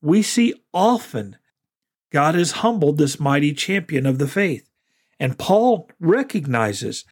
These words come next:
that due to the fact that he was a persecutor of the church, that he was an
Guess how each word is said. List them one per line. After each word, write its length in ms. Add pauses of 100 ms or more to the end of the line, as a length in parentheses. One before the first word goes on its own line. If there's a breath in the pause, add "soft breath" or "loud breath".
that 240
due 180
to 220
the 220
fact 400
that 120
he 220
was 260
a 60
persecutor 760
of 120
the 80
church, 520 (640)
that 200
he 160
was 180
an 180